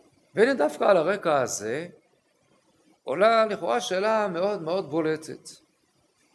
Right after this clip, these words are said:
בעוד פרק ב' אנחנו מצליחים להיכנס ככה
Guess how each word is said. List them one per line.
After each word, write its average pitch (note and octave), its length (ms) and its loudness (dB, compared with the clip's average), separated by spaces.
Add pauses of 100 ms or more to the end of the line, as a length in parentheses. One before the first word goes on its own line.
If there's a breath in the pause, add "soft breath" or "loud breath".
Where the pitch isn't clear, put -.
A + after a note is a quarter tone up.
(1120)
בעוד F3 180 2
פרק D3+ 360 2
ב' - 40 -4
אנחנו F3+ 320 0
מצליחים F3 420 -4
להיכנס D#3+ 720 -2 (560)
ככה B2 400 0